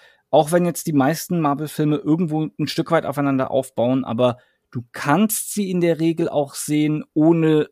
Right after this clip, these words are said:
andere Filme davor gesehen zu haben. Also es gibt sehr viele Leute, die quer ins M C U eingestiegen sind, weil sie einen bestimmten Helden mochten oder mal davon gehört haben oder so. Und, ähm, also keine Ahnung, du konntest, äh, Thor drei oder sowas, ne?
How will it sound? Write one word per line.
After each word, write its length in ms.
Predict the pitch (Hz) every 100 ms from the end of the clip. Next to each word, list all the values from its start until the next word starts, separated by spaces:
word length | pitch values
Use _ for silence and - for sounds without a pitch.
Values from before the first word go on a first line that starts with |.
| _ -
andere 360 | 143 151 143
Filme 280 | - 143 139
davor 320 | 127 - 131
gesehen 340 | 123 120 120 120
zu 220 | 110 104
haben. 400 | 104 92 87 - _ _ -
Also 160 | 123
es 100 | 123
gibt 180 | 131 117
sehr 180 | 131 175
viele 180 | 175 151
Leute, 320 | 143 139 127
die 240 | 127 123 -
quer 420 | - 131 147 160
ins 160 | 135 -
M 160 | 135
C 260 | 123 139 135
U 60 |
eingestiegen 640 | 127 131 165 - 175 170 175
sind, 280 | 165 185 139
weil 120 | 120
sie 180 | 113 -
einen 240 | 113 120 123
bestimmten 420 | 127 - 123 -
Helden 260 | 117 113 117
mochten 600 | 117 - - 202 214 - _ - _ -
oder 440 | 135 127 113 - -
mal 180 | 120 113
davon 280 | 110 - 104
gehört 340 | 98 107 110
haben 360 | 139 156 156 160
oder 180 | 165 160
so. 240 | 165 190 - - - _ -
Und, 540 | 139 139 139 - -
ähm, 460 | 139 135 131 135 131 -
also 160 | 127 113
keine 200 | 127 113
Ahnung, 180 | 131 113
du 80 |
konntest, 460 | 104 117 113 - -
äh, 200 | 110 110 -
Thor 340 | - 120 127 120
drei 420 | 104 110 131 131
oder 180 | 107 101
sowas, 380 | 101 101 101
ne? 200 | 113 127